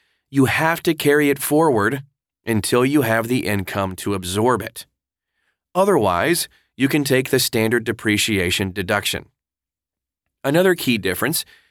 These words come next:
is that many states don't allow for bonus depreciation. So, for example, if you're a California resident,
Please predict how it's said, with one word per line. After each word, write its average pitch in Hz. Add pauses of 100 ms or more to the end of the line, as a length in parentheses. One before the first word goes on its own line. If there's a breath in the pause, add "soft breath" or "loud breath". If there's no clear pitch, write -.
(120 soft breath)
is 135
that 143
many 185
states 139
don't 117
allow 107
for 113
bonus 98
depreciation. 104 (720)
So, 120
for 110
example, 123 (600)
if 107
you're 120
a 110
California 117
resident, 95